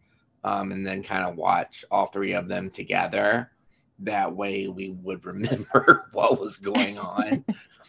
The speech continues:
Speaker 1: Um, because, yeah, I mean, there's, there's certain, certain, um, series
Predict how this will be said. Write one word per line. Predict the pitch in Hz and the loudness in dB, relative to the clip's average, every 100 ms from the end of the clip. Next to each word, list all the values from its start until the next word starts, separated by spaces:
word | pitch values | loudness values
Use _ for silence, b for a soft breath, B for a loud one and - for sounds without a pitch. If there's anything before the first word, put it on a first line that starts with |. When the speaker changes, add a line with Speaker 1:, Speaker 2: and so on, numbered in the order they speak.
| B - 131 | B -6 6
Speaker 1:
Um, | 123 117 110 104 104 107 104 | 10 12 10 6 2 -6 2
because, | 110 110 117 110 107 - | 2 6 8 8 4 -4
yeah, | 117 156 139 | 2 4 6
I | |
mean, | 113 117 | 2 0
there's, | 120 127 - - | 2 2 0 0
there's | 127 123 | 0 0
certain, | - 156 170 165 147 - | 0 2 2 -2 -6 -10
certain, | - 160 - 120 110 | -4 -4 -4 -6 -6
um, | 107 107 98 101 - _ _ _ _ b b b _ | -8 -10 -12 -18 -20 _ _ _ _ b b b _
series | - 139 139 131 120 113 104 - | -6 2 6 8 6 2 -4 -12